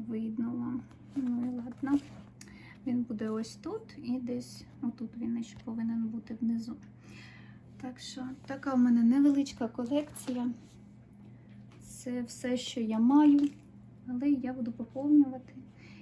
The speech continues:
і сподіватися, що в мене такої краси буде з кожним роком все більше і більше, і головне, що відшиватися буде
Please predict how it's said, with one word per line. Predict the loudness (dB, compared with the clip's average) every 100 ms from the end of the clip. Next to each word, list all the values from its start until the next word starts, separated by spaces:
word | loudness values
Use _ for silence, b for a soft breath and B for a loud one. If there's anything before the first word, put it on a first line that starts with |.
| B
і | -6 -2 0
сподіватися, | -2 -6 -4 -4 -4 -4 -6 -8
що | -12 -10 -6 -6 -6 -14 -14 -4
в |
мене | -2 0 -2 -6
такої | -12 -8 -8
краси | -8 -8 -8 -2 0 0 -6
буде | -8 -6 -4 -4 -8 -14 -20 -12
з | -10 -8 -8 -6 -6 -8 -6
кожним | -4 0 0
роком | 0 -4 -4 -4
все | -4
більше | -6 -6 -8 -10
і | -6
більше, | 0 0 -2 -6 -12 -10
і | -8 -6 -4
головне, | -4 -2 0 -2
що | -4 -8 -10 B B -6
відшиватися | -6 -6 -6 -6 -6 -8 -12 -12
буде | -10 -8 -8